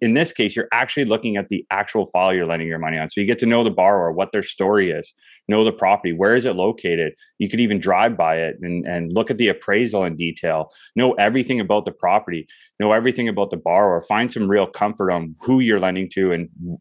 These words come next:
ultimately what the asset is that's gonna secure your money.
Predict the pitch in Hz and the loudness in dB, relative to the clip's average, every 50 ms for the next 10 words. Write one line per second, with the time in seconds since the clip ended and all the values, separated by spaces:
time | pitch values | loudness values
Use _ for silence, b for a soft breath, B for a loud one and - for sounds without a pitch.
0 | - 67 92 101 98 104 104 90 90 87 85 85 87 92 98 - - 95 82 - | 0 2 2 2 0 0 -4 -4 -2 -4 -4 -2 0 0 0 0 -2 -10 -8 -4
1 | 87 87 90 90 - - 95 82 82 80 78 - - - 87 82 - - - 87 | -4 -2 -2 -4 -4 -6 -4 -2 -2 -4 -4 -8 -6 -4 -4 -4 -4 -6 -6 -6
2 | 85 - - 85 - _ 85 85 90 95 104 107 110 117 135 147 - | -6 -6 -10 -14 -8 _ -2 0 0 0 0 0 -2 -2 -2 -6 -8